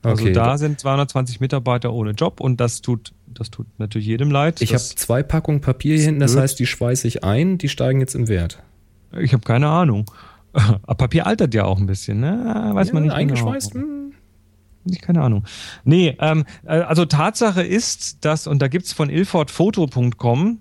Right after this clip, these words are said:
Speaker 1: äh, gibt es eine offizielle Press Release dazu, die auch die Wahrheit sagt, ähm, die,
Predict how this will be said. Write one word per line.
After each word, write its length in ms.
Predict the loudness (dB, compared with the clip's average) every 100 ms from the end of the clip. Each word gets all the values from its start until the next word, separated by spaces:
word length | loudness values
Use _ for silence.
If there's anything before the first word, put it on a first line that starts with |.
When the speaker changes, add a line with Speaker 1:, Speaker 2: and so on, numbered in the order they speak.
| -10 -4
Speaker 1:
äh, 360 | 0 2 2
gibt 240 | 0 -2 -2
es 240 | -2 -2
eine 300 | 0 0 0
offizielle 400 | -2 -2 0 -2
Press 340 | 0 -2 -2 0
Release 320 | 2 2 2
dazu, 380 | -2 0 0 0
die 160 | -2
auch 80 | -4
die 160 | -4 -2
Wahrheit 300 | 2 2 2
sagt, 340 | 0 0 -4 -20 -20 -20 -20 -4
ähm, 360 | 0 2 2 -2 -10 _ -4
die, 180 | -4